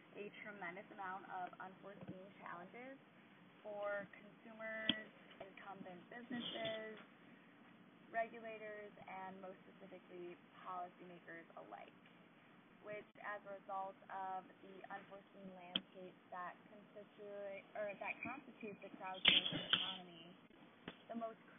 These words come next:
critical challenge for the industry to address are the concerns that the platforms may not have the ability to manage their supply and demand chains without relying on enforced regulations to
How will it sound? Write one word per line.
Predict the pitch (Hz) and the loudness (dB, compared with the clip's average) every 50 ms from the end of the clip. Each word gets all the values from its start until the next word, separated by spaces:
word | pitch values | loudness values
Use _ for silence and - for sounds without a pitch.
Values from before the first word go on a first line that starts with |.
| - | 0
critical | 220 214 208 220 - 233 233 - - 214 | 2 2 2 0 -4 -8 -10 -8 -6 -2
challenge | 196 190 196 196 190 190 | -2 0 -2 -2 -4 -8
for | - 190 190 180 | -2 0 2 2
the | - | 2
industry | 185 185 190 - - 196 190 180 | 0 -4 -8 -8 -8 -8 -6 -4
to | 180 180 175 | -2 -2 -2
address | - - 170 160 160 220 262 - - - - - - - - | -2 0 2 2 2 0 -2 -6 -12 -16 -8 -4 -2 0 2
are | 185 185 185 185 185 180 | 4 4 4 2 2 0
the | 190 - | -4 -8
concerns | 208 202 196 190 - - 196 190 190 196 196 196 190 - | -8 -10 -10 -10 -8 -6 -6 -6 -6 -6 -8 -10 -8 -4
that | - 185 180 180 - - - - - - - - - - - - - - - - - | 0 0 0 0 0 -4 -8 -14 -14 -16 -16 -14 -12 -12 -12 -12 -14 -16 -16 -16 -12
the | - 185 - - | -10 -10 -4 0
platforms | 208 196 185 - - 196 196 196 196 180 - - | 2 2 2 2 0 -4 -4 -4 -4 -6 -6 -6
may | 190 190 | -2 0
not | 190 190 202 190 185 | 0 0 0 -2 -4
have | 185 180 180 | -4 -4 -4
the | 180 180 165 | -6 -6 -6
ability | - 160 170 170 175 185 202 220 254 277 | -4 -4 -4 -4 -6 -6 -6 -6 -6 -6
to | - - 233 196 185 | -6 -8 -6 -6 -4
manage | 170 170 170 170 175 - | -4 -2 -4 -4 -4 -4
their | 185 185 185 - - | -6 -8 -8 -10 -12
supply | - - - 180 175 170 170 170 170 180 180 - - - - - - - - | -14 -8 -4 -2 -2 0 0 0 0 -2 -4 -6 -10 -14 -16 -16 -16 -8 -2
and | - 185 190 185 185 | 0 0 0 0 -2
demand | 180 180 175 175 175 175 170 - | -2 -4 -4 -4 -6 -6 -8 -8
chains | - 208 - - 240 254 285 - - - - - - - - - - - - - - - - - | -10 -10 -10 -10 -10 -10 -10 -12 -12 -14 -14 -14 -14 -14 -14 -14 -14 -14 -14 -14 -12 -12 -6 2
without | 98 104 101 95 92 92 - - - - - - - 214 247 277 320 - - | 4 6 6 6 4 2 -4 -10 -14 -2 2 4 6 6 6 6 4 2 -2
relying | - 254 240 226 208 208 214 214 214 208 214 214 - - | -2 -2 0 0 0 0 2 0 0 -2 -4 -4 0 0
on | 196 196 | 2 2
enforced | 196 196 185 - - 190 190 196 202 - - - 180 | 2 0 0 -2 -2 -2 -2 -2 -2 -4 -4 -2 0
regulations | 180 180 180 180 175 175 170 170 - - 175 175 175 170 - - - | 0 0 0 -2 -2 -2 -4 -4 -6 -6 -4 -4 -4 -4 -6 -10 -10
to | 196 | -8